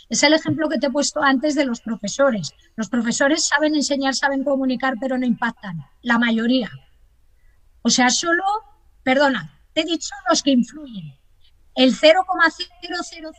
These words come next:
sesenta y cinco influye. O sea, muy, muy, muy, muy poquitas personas llegan a influir cuando comunican. Lo podemos ver en profesores, lo podemos ver en redes sociales,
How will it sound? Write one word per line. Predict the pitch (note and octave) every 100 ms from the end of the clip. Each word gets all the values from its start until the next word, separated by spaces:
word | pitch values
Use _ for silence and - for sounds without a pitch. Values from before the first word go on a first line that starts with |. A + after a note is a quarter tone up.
| _ D4+
sesenta | - C#4 C4+ C4
y |
cinco | B3 D#4 - G4
influye. | D4 - D4 C4+ A3
O |
sea, | G3+ B3
muy, | A#3 E4+ G4
muy, | F#4+ F#4
muy, | F4 F4+
muy | E4+ F4+
poquitas | D4+ B3 C4 D4 D4 - _
personas | C4 A#3+ D#4+ E4+ E4+ - - -
llegan | D4+ D#4+ D#4+
a |
influir | C#4 - C4 C#4 E4 F#4+ G#4 _ _ _ _ - -
cuando | C#4 C4 B3
comunican. | C#4 C4 C4 C4+ - G3 D#3+ C#3 _ _ -
Lo | B3
podemos | C#4 C4+ D4 B3+
ver | C#4
en | C4 A#3+
profesores, | B3 A#3 D#4+ E4 D#4+ C#4+
lo | C4
podemos | C4 C4 C4+ A#3
ver | C4+
en | C4+ C4
redes | C4 C4 B3+
sociales, | - - D4 C#4+ C4+ B3+ B3